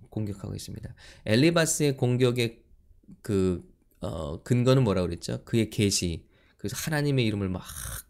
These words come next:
어, 거론하면서 욥을 공격한다고 그랬어요. 두 번째, 어, 빌닷. 빌닷의 근거는 뭐라고 그랬죠? 전통, 어, 저기 어떤 도덕, 전통적인 우리 사고방식. 예.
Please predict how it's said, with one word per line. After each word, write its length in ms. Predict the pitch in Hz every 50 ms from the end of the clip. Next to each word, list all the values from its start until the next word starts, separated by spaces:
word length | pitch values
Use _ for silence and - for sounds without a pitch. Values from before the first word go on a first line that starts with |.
| - _ -
어, 120 | 95 98 101
거론하면서 880 | - - 107 110 117 113 110 104 92 92 82 85 82 - - 127 156 - - - - - _ -
욥을 220 | - 98 98 92 -
공격한다고 560 | - 101 95 92 - - 95 92 - 82 -
그랬어요. 300 | - - - - - - - _ _ - - _ _ _ _
두 120 | - 110
번째, 680 | 107 113 117 107 98 - - 95 87 82 85 - - - - -
어, 640 | - 50 50 50 - - - - - - - - - - - 131 135 - _ _ _ _ _ _
빌닷. 480 | 117 113 113 101 95 82 85 - - _ _ - - - - _ _ _ _
빌닷의 880 | 113 113 117 120 123 117 - - 117 110 101 95 95 92 80 - - - _
근거는 380 | - 113 113 110 117 123 131
뭐라고 240 | 117 98 90 85 85
그랬죠? 380 | 87 85 - - 120 151 160 - _ _ _ _ _ _ _ _ _ _ -
전통, 580 | - 113 104 107 98 - - 98 82 82 - - - _ _ - - _ _ _ _ _ _ _
어, 400 | - - - - - - - -
저기 220 | - - 95 - -
어떤 300 | - - - 95 92 -
도덕, 500 | - 117 113 104 98 82 - - _ _ _ _ _ _
전통적인 680 | - - 98 98 101 123 110 107 98 104 95 95 92 90
우리 140 | 87 87 85
사고방식. 800 | - - 139 143 135 123 95 - 92 95 - - - - _ _ _ _ _ _ _ _ _ _ _ _ -
예. 300 | - - - - 131 131